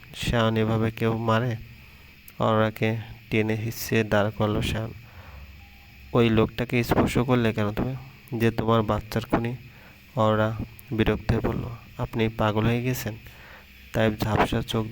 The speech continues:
দিয়ে সব কিছু দেখছে। কয়েকদিন পূর্বের আঘাতগুলোর জন্য আজকেরগুলো নিতে পারল না, রক্তবমি করে দিল। সিনান তায়েবকে ওঠাতে ওঠাতে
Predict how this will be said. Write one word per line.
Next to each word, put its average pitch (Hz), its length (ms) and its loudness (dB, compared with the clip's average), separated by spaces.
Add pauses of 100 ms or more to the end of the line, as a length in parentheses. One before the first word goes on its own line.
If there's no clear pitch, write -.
দিয়ে 113 180 -2 (180)
সব 117 160 4
কিছু - 280 -4
দেখছে। - 360 -4 (880)
কয়েকদিন 117 420 0
পূর্বের 113 460 2 (380)
আঘাতগুলোর 113 640 2
জন্য 113 380 0 (200)
আজকেরগুলো 117 1200 -4
নিতে 113 280 0
পারল 113 200 -2
না, 123 220 -4 (440)
রক্তবমি 110 520 2
করে 113 180 0
দিল। - 200 -4 (560)
সিনান 117 360 0
তায়েবকে 117 640 2
ওঠাতে 123 340 -2
ওঠাতে 117 440 -2